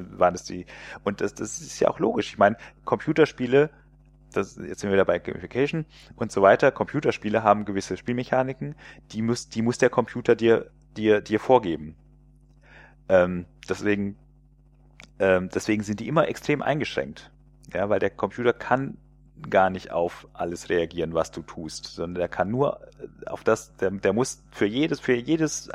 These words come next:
für alles, was du tust, braucht er eine Reaktion, ansonsten bekommst du keine. Da ist einfach dann keine.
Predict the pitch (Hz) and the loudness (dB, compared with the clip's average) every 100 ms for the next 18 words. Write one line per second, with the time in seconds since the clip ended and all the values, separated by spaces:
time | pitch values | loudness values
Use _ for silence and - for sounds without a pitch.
0 | 107 - - 175 156 - - 147 - - | -2 0 0 0 -2 -2 -10 -8 -2 2
1 | - - - 110 110 101 101 - 123 - | 2 0 -2 0 2 2 0 0 -2 -2
2 | 113 113 - 113 - 135 143 - - - | -2 -2 -4 -8 0 0 0 -6 -8 -8
3 | - - 147 - _ _ _ _ - 98 | -12 -14 -16 -18 _ _ _ _ -6 -4
4 | 120 - 92 - 80 - - - 71 71 | -6 -2 -2 -2 -6 -8 -8 -6 -6 -8
5 | - | -12